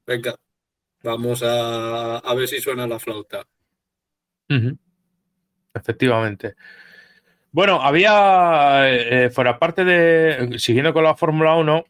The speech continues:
Speaker 2: eh, nosotros hemos comentado, eh, el, el posible baile de pilotos, ¿no? que podría haber, eh, de cara al futuro y que poco a poco se van alineando los astros. No, no estamos diciendo que vaya a suceder,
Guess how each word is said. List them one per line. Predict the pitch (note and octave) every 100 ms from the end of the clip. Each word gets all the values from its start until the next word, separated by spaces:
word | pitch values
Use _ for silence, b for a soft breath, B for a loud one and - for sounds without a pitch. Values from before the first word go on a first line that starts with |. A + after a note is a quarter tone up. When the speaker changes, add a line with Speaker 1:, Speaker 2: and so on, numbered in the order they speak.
| -
Speaker 2:
eh, | C3+ B2 A#2+ A#2 A2+
nosotros | A2+ A2+ B2+ C#3+
hemos | D3+ C#3+
comentado, | C#3+ B2+ A#2+ D3+ D3+ C#3+ C3
eh, | A#2 A2+ A2 G#2+ G#2+ G#2 - _ -
el, | G#2+ G#2 G2+ G2+ G2
el | F#2+ G#2 -
posible | A2+ - G#3 A3
baile | E3+ F#3+ F#3+ D3
de | B2+
pilotos, | A#2 D3 C#3+ A#2+
¿no? | C3+ D3+
que | B2+
podría | B2+ B2 C#3 C#3
haber, | B2+ C#3 D3+ - _
eh, | B2+ A#2+ A#2 A#2 A2+
de | A2
cara | C3+ D3
al | C3+
futuro | C3 A#2 B2+ D3+ C3+ _ _ b b b
y | - A2+
que | B2+
poco | A#2+ D3+ E3
a | E3+
poco | E3 E3
se | C3
van | C3+ D#3 D#3 _
alineando | C3+ C#3 B2+ C3+ F3 F#3
los | D#3 B2+
astros. | D#3+ - F3+ C#3
No, | C3+ D#3 F#3
no | C#3 C#3 C3+ C3+
estamos | D#3+ G3 F#3 D3+
diciendo | D#3 E3+ D3+ C#3
que | C3+ B2
vaya | C3 B2+ B2
a | A#2+
suceder, | B2 - D3 A3+ -